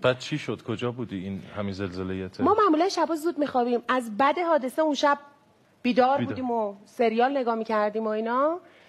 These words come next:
Speaker 2: بعد، ام، زلزله که شروع شد، خب من زود زلزله رو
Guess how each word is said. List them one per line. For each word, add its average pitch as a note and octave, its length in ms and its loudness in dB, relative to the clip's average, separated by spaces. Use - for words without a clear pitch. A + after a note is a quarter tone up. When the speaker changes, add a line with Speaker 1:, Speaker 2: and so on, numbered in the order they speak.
Speaker 2:
بعد، D4 240 2
ام، A#3 320 -8
زلزله B3 580 0
که D#4+ 100 -8
شروع C#4+ 180 -8
شد، D4+ 100 2
خب C#4 60 -2
من D4+ 240 2
زود A#3+ 300 -4
زلزله G#3+ 420 2
رو G#3 180 2